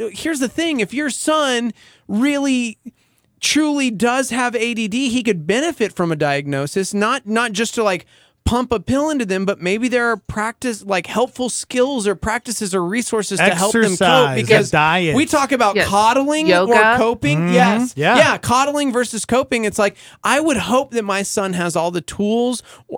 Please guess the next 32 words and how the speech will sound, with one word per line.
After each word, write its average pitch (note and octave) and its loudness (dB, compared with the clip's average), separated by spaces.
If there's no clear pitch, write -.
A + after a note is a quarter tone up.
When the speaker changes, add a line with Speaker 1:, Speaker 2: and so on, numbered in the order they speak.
Speaker 1:
and E3+ 0
resources F3+ -2
to E3+ -4
help E3+ 0
Speaker 3:
Right. E3+ -4
Speaker 1:
deal F#3 2
with G3+ 0
whatever F#3 0
it E3 -2
is G3 0
so G3+ 0
that E3+ -4
they E3 -2
can F#3+ -2
do E3 2
better. F3 0
And D3+ -2
I'm E3+ -2
not, A3+ -2
not A3 -4
promoting, F3+ 0
uh, D3+ 0
pumping G#3 0
a D3+ -2
pill C4+ 2
into G3+ 0
him, D#3+ -2
but D#3+ 2
I E3+ -2
am G#3 -2
saying G#3+ -2
that F3 0